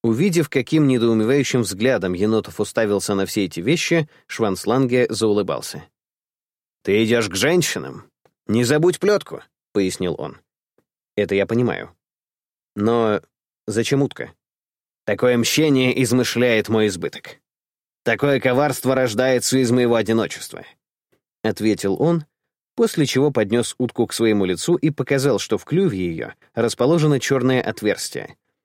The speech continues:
а на груди находится маленькая жёлтая кнопочка. Внезапно он направил утку на портрет Грейсмана, висевший на стене, и нажал на кнопочку. Раздалось быстрое и резкое жужжание.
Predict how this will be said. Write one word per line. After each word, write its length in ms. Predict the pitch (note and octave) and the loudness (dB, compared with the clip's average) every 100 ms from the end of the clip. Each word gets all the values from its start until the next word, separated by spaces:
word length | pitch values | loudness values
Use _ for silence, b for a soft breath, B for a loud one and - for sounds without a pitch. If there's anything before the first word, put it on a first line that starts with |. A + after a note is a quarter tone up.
| _ - | _ -4
а 120 | G#2 | -2
на 120 | G2 | 0
груди 320 | G2 G2+ A#2 | 0 0 2
находится 560 | C#3+ G#2 A#2+ A2+ G2+ G#2 | 2 2 0 -2 -2 0
маленькая 560 | G2 A#2 A#2+ G#2+ A#2 | 2 2 0 0 0
жёлтая 400 | G#2 G2+ F2 E2+ | 2 0 -2 -4
кнопочка. 540 | D#2 B1 - - - - _ _ _ _ _ _ _ | -6 -12 -12 -14 -16 -20 _ _ _ _ _ _ _
Внезапно 600 | F2+ F#2 A#2+ D3 F3+ E3 | -6 -2 0 2 2 2
он 80 | C#3 | 4
направил 500 | C3 A#2+ D3 C3+ A#2+ - | 2 0 0 2 2 0
утку 320 | D3 - C3+ | -2 0 0
на 100 | B2 | 2
портрет 460 | B2+ A#2 B2+ A2+ F#2 | 0 0 2 0 2
Грейсмана, 500 | C#3 C#3 - G2+ F#2 | 2 2 0 0 0
висевший 480 | G2 - G#2 - | 0 0 -2 -2
на 100 | F2 | -4
стене, 380 | E2 - A2+ C#3 | -4 -2 0 0
и 160 | - F3+ | 2 2
нажал 400 | D3 A2+ A2+ G2+ | 2 2 2 2
на 140 | F#2+ | 0
кнопочку. 640 | - D2 - - - C2 - _ _ _ _ _ - | -4 -8 -8 -12 -12 -14 -16 _ _ _ _ _ -6
Раздалось 500 | G2 F#2+ G#2 G#2+ G2+ | -4 0 2 2 0
быстрое 500 | G2 C#3 - C3+ B2+ | 0 0 0 0 2
и 120 | - | 2
резкое 340 | A#2+ A#2 - A2 | 2 0 0 0
жужжание. 680 | G2+ G#2 F#2 D2 G#1+ - | 0 -2 -2 -6 -8 -14